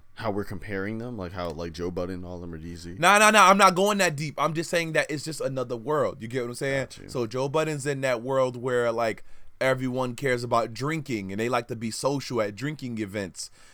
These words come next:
Speaker 2: And they don't, like, really, like, these black dudes like to be with white girl, I mean, with black girls. And, like, the white dudes wanna look black, you know, how they, like, they cut their hair and trim their beards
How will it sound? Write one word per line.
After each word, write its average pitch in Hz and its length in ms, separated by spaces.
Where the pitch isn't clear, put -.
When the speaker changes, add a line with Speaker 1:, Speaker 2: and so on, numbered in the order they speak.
Speaker 2:
And 110 180
they 123 100
don't, 123 220
like, 113 220
really, 120 340
like, 110 220
these 120 200
black 127 280
dudes 120 240
like 113 160
to 113 80
be 120 240
with 113 160
white 127 320
girl, 110 260
I 120 60
mean, 117 300
with 113 260
black 156 300
girls. 101 400
And, 113 120
like, 107 220
the 117 100
white 127 280
dudes 143 360
wanna 120 240
look 120 220
black, 135 460
you 117 120
know, 113 280
how 113 120
they, 110 100
like, 107 180
they 110 100
cut 127 280
their 120 160
hair 127 260
and 107 120
trim 123 280
their 113 180
beards 113 600